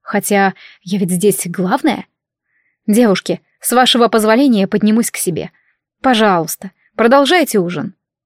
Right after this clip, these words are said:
Единственное важное уточнение: без скандалов, обвинений и прочих неприятных моментов. Отравление, слабительное в компот, смертоубийство моментально караются вылетом с отбора. Надеюсь, вы меня поняли.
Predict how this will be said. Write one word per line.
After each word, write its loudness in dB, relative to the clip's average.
Единственное 2
важное 2
уточнение: -2
без 2
скандалов, 0
обвинений 0
и -2
прочих 0
неприятных 0
моментов. 0
Отравление, 2
слабительное 0
в -10
компот, 2
смертоубийство 0
моментально 2
караются 2
вылетом 0
с -4
отбора. 0
Надеюсь, 0
вы 2
меня 4
поняли. 0